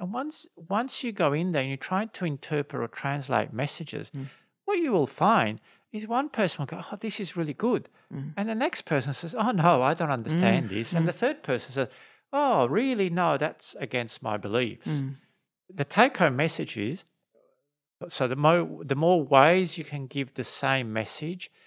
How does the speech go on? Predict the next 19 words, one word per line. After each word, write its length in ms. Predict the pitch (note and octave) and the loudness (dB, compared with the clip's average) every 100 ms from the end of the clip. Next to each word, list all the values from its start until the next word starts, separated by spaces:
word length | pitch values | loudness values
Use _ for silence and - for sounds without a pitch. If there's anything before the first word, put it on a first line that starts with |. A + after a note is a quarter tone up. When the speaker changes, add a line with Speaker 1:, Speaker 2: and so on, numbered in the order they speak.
| _ _ _ | _ _ _
Speaker 1:
and 180 | C#3 C#3+ | -4 0
the 80 | D3+ | 2
more, 920 | D3+ E3 F3 F3 F3 F3 F3 E3 D3+ _ _ _ _ | 2 4 6 6 6 6 6 4 2 _ _ _ _
um, 800 | C#3 C3+ C3 B2+ A#2+ A#2 A#2+ D#3 G#3+ _ _ - - - | 0 2 4 4 4 0 -6 -14 -20 _ _ -18 -16 -10
tracks, 680 | - E3+ G#3+ _ - - - _ _ _ | 0 0 0 _ -12 -12 -12 _ _ _
or 560 | D3 B2+ A2+ A#2 A2 | -2 0 2 0 0
what's 240 | B2 C3 - | -2 -6 -2
the 80 | B2 | -2
right 100 | A2+ | 0
word, 220 | A#2+ G#2+ | 0 -2
the 80 | B2 | -4
more 300 | C3+ C#3 C3+ | -2 -2 -4
multimedia 1040 | C3+ B2 C#3 - C3+ B2 B2+ C3 B2 G#2+ | -2 0 0 0 -6 -2 -2 -2 -2 0
ways 400 | G#2+ A2 A2 G#2 | 2 0 0 -6
you 160 | G2+ C#3 | -8 -6
Speaker 2:
Mm. 40 | |
Speaker 1:
can 220 | A2 G2+ - _ _ _ _ - | -6 -8 -12 _ _ _ _ -6
give 160 | B2+ | -4
it, 180 | G2 G#2 | -2 -6